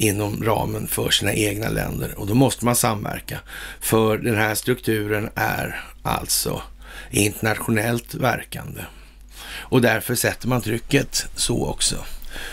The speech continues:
Nu har man inte tid att planera överhuvudtaget från djupa statens sida, utan nu får man helt enkelt laga efter läge. Det är så att, eh, amerikanernas syn på Kina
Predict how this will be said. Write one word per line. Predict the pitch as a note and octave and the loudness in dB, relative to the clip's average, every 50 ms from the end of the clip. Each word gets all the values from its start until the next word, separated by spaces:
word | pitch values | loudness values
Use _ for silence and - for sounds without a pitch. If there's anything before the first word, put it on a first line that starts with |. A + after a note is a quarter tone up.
| - - | -4 2
Nu | - B2 C3 C#3 D3 C#3+ - - | 6 8 8 8 8 6 4 0
har | C3+ C#3 C3 B2 B2 B2 | 2 4 4 4 4 4
man | A#2 A#2 B2 C3 | 4 4 4 4
inte | B2+ A2+ G2 G#2+ G#2+ | 4 2 2 -2 0
tid | - - C#3+ D#3+ E3 E3+ D#3 D3 - - - - - | 4 6 6 8 6 6 2 0 -2 -6 -12 -10 -4
att | B2 B2 A#2 A#2 A2 - - - - - - - - - - - - - - | 0 2 2 2 0 -2 -6 -12 -20 -20 -20 -20 -20 -20 -18 -18 -16 -6 0
planera | - A#2+ A2+ A#2 A2 G#2+ G#2+ A2+ | 2 2 4 4 2 2 2 2
överhuvudtaget | A2+ A#2 A#2+ A#2 G#2+ G2+ G#2 - B2+ A#2+ A2+ G#2+ G#2 G#2+ C3 D3+ D#3 - - - - - - | 4 6 6 6 6 6 2 2 2 4 4 4 4 4 2 2 2 -2 -10 -16 -16 -16 -12
från | - A2+ A#2 A#2 | -8 -6 -2 -2
djupa | A#2 A2 - A#2+ A2+ | -2 -2 -4 -4 -4
statens | - A2+ A2+ A2 - A#2+ - | -2 -2 -2 -2 -2 -4 0
sida, | - A#2+ A2 G#2 A2 A#2 A#2 - - - - - - - - | 2 2 2 2 0 -2 -2 -4 -8 -16 -16 -16 -12 -4 -2
utan | A2+ A2+ - A#2+ B2 A#2+ | 0 2 4 4 4 6
nu | A2+ G#2 | 4 2
får | F2+ G#2 | 2 0
man | G2+ G#2+ A2 G#2+ | 0 0 2 2
helt | G#2+ G#2 G2 - - | 2 0 0 -2 -4
enkelt | A2 A1 - - - - - - - - - - - - - | -4 -4 -4 -4 -4 -6 -4 -6 -6 -10 -12 -14 -14 -14 -8
laga | - C3 B2+ B2 G2+ G2+ G2+ - - - - - - - - - - - - - - - - - - - - | 0 4 4 4 4 4 0 -6 -12 -12 -12 -14 -16 -20 -20 -20 -20 -20 -20 -20 -20 -20 -18 -18 -18 -10 -4
efter | B2 A#2+ A#2+ - - - - - - - - - - - - - - | -2 -2 0 0 -2 -6 -6 -12 -12 -12 -14 -18 -20 -20 -20 -12 -4
läge. | - - B2+ C3 A2+ A2+ A#2+ C3 A#2+ - - - - - - - - - - - - - - - - - - - - - - - - - - - - - - - - | 0 4 4 4 4 4 2 -2 -2 -4 -6 -14 -20 -20 -20 -20 -20 -20 -20 -20 -20 -18 -18 -18 -18 -18 -18 -16 -16 -14 -14 -14 -14 -14 -16 -16 -18 -20 -16 -2 4
Det | B2 C#3 | 6 8
är | D3 | 8
så | C#3+ - D#3 D3+ D3+ D3+ D3 | 8 6 6 8 10 10 8
att, | - - - D3 C3+ C3 - - - - - - C#3+ | 8 6 6 4 6 4 4 0 -10 -10 -2 2 4
eh, | C#3 C3 | 4 6
amerikanernas | C#3 D3 D#3+ D3+ - B2+ C3 C#3+ C#3+ D3+ D#3+ D#3 - | 6 4 4 4 4 4 6 6 6 6 6 6 6
syn | - C#3 C#3 D3+ E3 | 6 6 6 6 6
på | D3+ D3 | 4 2
Kina | D3 - E3 E3 C3+ A#2 A#2+ C3 D3+ F3 | 4 4 6 6 6 4 4 6 4 4